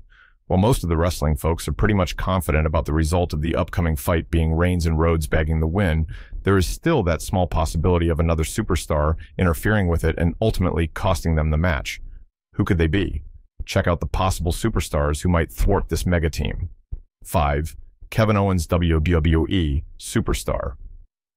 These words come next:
Kevin Owens has quite a history with both Cody Rhodes and Roman Reigns.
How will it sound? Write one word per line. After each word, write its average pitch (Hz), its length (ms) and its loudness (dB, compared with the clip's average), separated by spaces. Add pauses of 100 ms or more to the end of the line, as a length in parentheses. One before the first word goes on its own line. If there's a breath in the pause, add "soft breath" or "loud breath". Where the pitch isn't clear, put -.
Kevin 117 260 2
Owens 92 320 2
has 87 180 0
quite 131 240 2
a - 20 4
history 85 400 2
with 80 180 0
both 80 220 0
Cody 90 240 2
Rhodes 78 380 0
and 78 100 0
Roman 80 280 2
Reigns. 78 540 -2